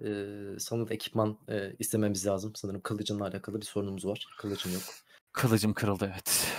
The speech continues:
Speaker 2: Kendimi savunurken.
Speaker 1: Ee, onları isteriz. Ee, belki onarırlar kılıcını, bilmiyorum. Ee, sonrasında şu an tarif ediyorum. Haritayı tarif ediyorum. İşte, e, şu kadar kişi öldürülmüş. Bunlardan birinin sen olması bekleniyordu ama sen hayattasın.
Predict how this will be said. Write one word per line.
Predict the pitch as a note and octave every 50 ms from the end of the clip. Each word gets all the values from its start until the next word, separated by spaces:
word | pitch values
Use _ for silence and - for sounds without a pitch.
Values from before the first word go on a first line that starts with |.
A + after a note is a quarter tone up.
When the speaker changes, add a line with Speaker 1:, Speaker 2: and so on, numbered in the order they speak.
| - -
Speaker 2:
Kendimi | - - A2 G#2 G2 G2 -
savunurken. | - - F#2+ G2 G2 F#2+ - - A#2 G#2+ - - - - _ _ _ _ _ _ _ _ _ _ _ _ _ _ _ _ _ _ _ _ _ _ _ _ _ _ _ - B2+
Speaker 1:
Ee, | B2 A#2 A2+ A2 A2 A2 A2 G#2+ A2 G#2+ G#2+ G#2+ G#2 G#2 A#2+
onları | B2+ B2+ A#2+ A#2+ B2+ B2+ B2+
isteriz. | B2 A#2+ - - A2+ A#2 C3 - - -
Ee, | A#2 A2 A2 G#2+ G#2+ - - -
belki | A#2 A2+ G#2 - A#2
onarırlar | A2+ A2+ A2+ A2 A#2+ A2 G2 G2+ F#2+
kılıcını, | - G#2 G2 - G2+ G2 G2
bilmiyorum. | A2 G#2 G#2 G2 F#2+ G2 G2+ B2 C3+ B2 - A#2
Ee, | A2 G#2 G2+ G2 G2 G2 G2+ G2+ G2 G2 G2 G2 G2 G2 - A2+
sonrasında | - - - - - A#2 A2+ A2+ A2+ A2+ - - A#2+ A#2 A2 A#2+ B2 B2 B2+ - - _ _ _ _ _ _ _ _ - _ _ _ -
şu | - - - - D#3 C3+
an | C3+ C3+ C3+ - - _ _ _ _ _ _ _ _ _ _ _ _ _ _ _ _ _ - - _ - _ _ _ _ _ _ _ _ _ - - -
tarif | - D#3 D#3+ D3 B2+ B2+
ediyorum. | G#2 G#2 G#2 G#2+
Haritayı | - C#3 - C3 - B2+ A2 -
tarif | - G2+ F#2 - -
ediyorum. | F2+ - F2 F#2
İşte, | F2+ - - G#2+ G#2+
e, | G#2 -
şu | - - -
kadar | - A#2 A2+ A2+ G#2+
kişi | - - - A#2+
öldürülmüş. | A2 G#2 G2+ F#2+ F#2+ G2 G#2+ - - -
Bunlardan | A2 A2 A2 G#2+ G#2+ A2 A2+ G#2+
birinin | A2+ G#2+ A#2 A2+ A#2 A2+ A2+
sen | A2+ - B2+ B2
olması | A#2+ G#2 G#2 G#2 - G#2 G2
bekleniyordu | F#2+ - G#2 G2+ G#2 G2+ G#2+
ama | A2 G#2+
sen | G#2 A2+ G#2+
hayattasın. | G#2 G#2+ G2+ G2 - - - - G#2 G#2+